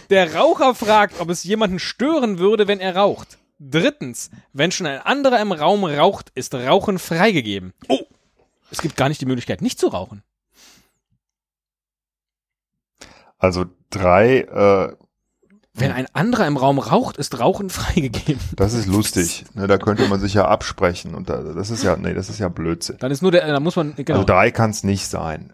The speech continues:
Speaker 2: Ähm, äh, fragen, ob's jemanden stört, war die eine Möglichkeit und die andere war was
Speaker 1: Genau.
Speaker 2: nochmal?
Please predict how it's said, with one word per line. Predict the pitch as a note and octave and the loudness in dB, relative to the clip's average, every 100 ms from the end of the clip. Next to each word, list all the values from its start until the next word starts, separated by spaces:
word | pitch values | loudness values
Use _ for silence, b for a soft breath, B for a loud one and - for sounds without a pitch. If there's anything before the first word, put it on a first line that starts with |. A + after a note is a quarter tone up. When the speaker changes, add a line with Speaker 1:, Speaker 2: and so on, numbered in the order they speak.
| - | -4
Speaker 2:
Ähm, | F#2+ F#2 F#2 F#2 F#2 F#2 - _ | 0 0 0 -4 -6 -8 -14 _
äh, | - F#2 F2 E2+ E2 E2 - | -14 -12 -10 -12 -14 -16 -18
fragen, | - - G2 A2+ C3+ | -14 0 4 4 2
ob's | G#2+ G2 | -4 -4
jemanden | A2 G2+ F2 | -4 -4 -6
stört, | F2+ - A#2+ E3 D3 | -6 0 2 4 4
war | C#3 | 2
die | B2 | 2
eine | F#2 C3 | 0 -2
Möglichkeit | C3 B2+ B2+ A#2+ - A2 | -2 -4 -4 -8 -6 -6
und | G2 | -4
die | E2+ | -4
andere | F#2+ B2 D3 C#3 | -4 -2 -2 2
war | B2 | 2
was | A#2+ B2 | 2 0
Speaker 1:
Genau. | D#3+ | -2
Speaker 2:
nochmal? | C3+ C#3 C#3 E3+ F3 | -6 -4 -4 -4 -8